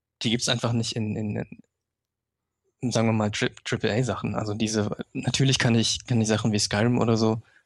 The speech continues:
hundert Stunden spielen, aber im Grunde ist es nicht so, nicht so, mir, mir fehlt das deutsche Wort, engaging, also,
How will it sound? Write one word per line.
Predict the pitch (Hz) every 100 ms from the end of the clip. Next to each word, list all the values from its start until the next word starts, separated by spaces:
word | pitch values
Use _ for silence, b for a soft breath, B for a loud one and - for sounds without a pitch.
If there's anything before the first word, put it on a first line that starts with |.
| b _
hundert | 123 120 113
Stunden | - 107 107
spielen, | - 143 131 151 - _ _ _ _ _ _ _ _ _ _ _ _
aber | - 107 110 107 107 - - _ _ _ _ _ _ _ _ _ _ _ _ _ _ _ _ _ _ _ _
im | 120
Grunde | 113 107 131 135 226 - _ -
ist | -
es | 131
nicht | 127 -
so, | 127 123 123
nicht | 123 127
so, | 123 120 117 120 - _ _ _ _ _ _ _ _ _ _ _ _ _ _
mir, | 120 117
mir | 120
fehlt | 120 117
das | -
deutsche | 113 117
Wort, | 117 113
engaging, | 117 113 117 - 107 101
also, | 104 104 104